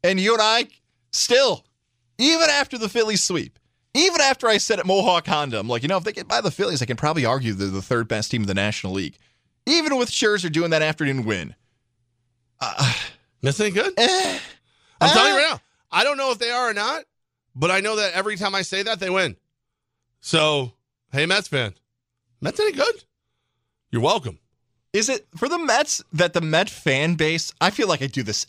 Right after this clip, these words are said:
Speaker 1: every single summer with the Mets. At the same exact time, every time I'm with the Mets, I'm like,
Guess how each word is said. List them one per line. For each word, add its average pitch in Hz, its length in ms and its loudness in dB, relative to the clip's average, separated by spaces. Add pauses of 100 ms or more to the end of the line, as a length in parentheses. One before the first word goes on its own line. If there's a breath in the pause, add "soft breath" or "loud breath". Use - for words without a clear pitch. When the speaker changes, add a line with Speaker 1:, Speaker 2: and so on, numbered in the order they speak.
Speaker 1:
every 165 640 0
single 131 720 0
summer 113 440 0
with 98 120 -10
the 98 80 -4
Mets. 78 400 -6 (200)
At 185 120 2
the 180 80 2
same 226 360 2
exact 170 400 0
time, 127 340 -2 (260)
every 233 300 2
time 175 280 0
I'm 156 60 2
with 147 120 -4
the 151 60 2
Mets, 139 260 0
I'm 123 80 -4
like, 110 260 -2